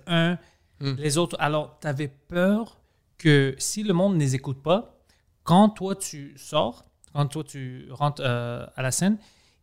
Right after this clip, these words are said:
Speaker 1: ils te pensent comme eux.
Speaker 2: Ah ouais ?
Speaker 1: Alors, ça prend une minute ou deux pour qu'ils te prennent au sérieux. Puis après, tu sais, t'as trois minutes de, de
Speaker 2: Oh.
Speaker 1: restant.
Speaker 2: Fait que tu vas arriver pro tout de suite.
Speaker 1: Pro tout de suite. Alors, si je vois, il y a, tout le monde est en short, whatever, non, non.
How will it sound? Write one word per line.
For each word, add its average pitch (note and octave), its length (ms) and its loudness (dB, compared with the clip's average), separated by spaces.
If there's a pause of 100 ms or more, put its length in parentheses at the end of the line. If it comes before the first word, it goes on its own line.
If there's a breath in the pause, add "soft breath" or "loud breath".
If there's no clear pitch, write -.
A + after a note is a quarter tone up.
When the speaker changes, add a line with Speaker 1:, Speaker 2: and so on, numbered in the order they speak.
Speaker 1:
ils D#3 100 -10
te - 200 -2
pensent E3 360 2
comme D3+ 340 0
eux. G3 220 4 (260)
Speaker 2:
Ah E3+ 120 -4
ouais ? C#3+ 40 0
Speaker 1:
Alors, D3 200 2
ça D3 180 2
prend E3+ 480 0
une F3 140 -2
minute F3 260 -2
ou D3+ 80 -2
deux D#3 220 0
pour D3+ 160 -4
qu'ils D3 100 -12
te C#3+ 80 -10
prennent D3+ 320 0
au C3+ 80 -2
sérieux. C#3 500 0 (300 soft breath)
Puis D#3 100 0
après, F#3+ 280 6
tu G#3 80 -8
sais, F#3 160 -8
t'as C3+ 140 -2
trois D3+ 240 -2
minutes D3 520 -4 (140)
de, C3 280 -14
de C3+ 80 -8
Speaker 2:
Oh. B2+ 60 0
Speaker 1:
restant. B2+ 400 -2 (260 soft breath)
Speaker 2:
Fait C3+ 60 -2
que - 100 -8
tu - 80 -2
vas F3 100 8
arriver D3 320 0
pro D3+ 340 -8
tout D3 100 -12
de - 80 -12
suite. - 220 -2
Speaker 1:
Pro G#3+ 420 10
tout F3 160 -10
de - 80 -12
suite. F#3+ 260 -10
Alors, C#3+ 400 2
si G#3+ 200 2
je F3+ 100 2
vois, G3 180 0
il E3+ 60 0
y D#3+ 80 4
a, C#3+ 80 0
tout F3+ 160 -10
le F3+ 60 -8
monde F#3 180 -4
est E3 100 -2
en D3 160 -2
short, E3 460 2
whatever, E3 560 -2
non, D3+ 160 0
non. C3+ 140 -4